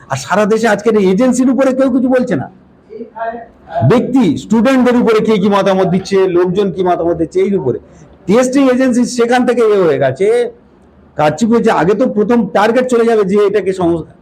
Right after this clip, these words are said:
মানে অর্গানাইজ করছে, তো তার against-এ কোনো ব্যাক-, ইয়ে নেই, বক্তব্য নেই। সোশ্যাল মিডিয়াতে চলে গেছে,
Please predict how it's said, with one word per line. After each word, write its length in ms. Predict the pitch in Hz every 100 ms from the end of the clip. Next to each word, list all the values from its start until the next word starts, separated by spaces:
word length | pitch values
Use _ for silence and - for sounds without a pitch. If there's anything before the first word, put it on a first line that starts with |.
| -
মানে 180 | 151 160
অর্গানাইজ 540 | 147 156 175 185 180
করছে, 300 | 202 196 - - _ - _ _ -
তো 80 | 131
তার 260 | 190 233
against-এ 360 | 247 247 254 247
কোনো 180 | 247 226
ব্যাক-, 320 | 202 - 139
ইয়ে 140 | 190
নেই, 220 | 175 110 95
বক্তব্য 360 | 127 139 139 113
নেই। 100 | 101 - _ - -
সোশ্যাল 580 | - - 160 170 240 262
মিডিয়াতে 460 | 277 269 294 294 285
চলে 220 | 277 277
গেছে, 440 | 226 185 131 98